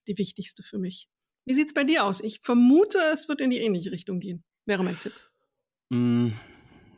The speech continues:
Speaker 2: beinahe. Also, äh, ehrlicherweise beschäftigt mich die, die aktuelle Situation total.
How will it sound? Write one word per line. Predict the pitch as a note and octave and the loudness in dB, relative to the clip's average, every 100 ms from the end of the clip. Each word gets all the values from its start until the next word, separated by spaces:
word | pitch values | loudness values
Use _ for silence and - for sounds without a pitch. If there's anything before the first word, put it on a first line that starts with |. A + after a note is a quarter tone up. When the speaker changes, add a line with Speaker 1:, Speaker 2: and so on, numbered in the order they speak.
| - _ - | -20 _ -4
Speaker 2:
beinahe. | F#2+ G2+ F2+ G2 D#2+ A1 - - | -2 0 0 0 -2 -4 -8 -4
Also, | G#2 G2 F#2+ G2 - _ | -2 0 0 -2 -6 _
äh, | - E2 - | -14 -12 -6
ehrlicherweise | - A2+ - F2 D2+ F#2 A2 G2+ | -2 -2 -2 -2 -2 -2 -2 -4
beschäftigt | F#2+ F#2 G2 - F#2+ - | -6 -6 -6 -6 -8 -6
mich | F2+ F2 F2 - - - _ _ _ _ _ _ - | -4 -2 -4 -12 -16 -20 _ _ _ _ _ _ -4
die, | F2+ F2+ F2+ E2+ - | -2 -2 -2 -4 -6
die | F#2 | -6
aktuelle | F#2+ - G2+ F2+ | -6 -2 -2 -2
Situation | E2 F2 D#2+ - F2+ E2+ | -4 -4 -4 -4 -4 -4
total. | - - C#2+ C#2 C#2 | -6 -8 -6 -6 -8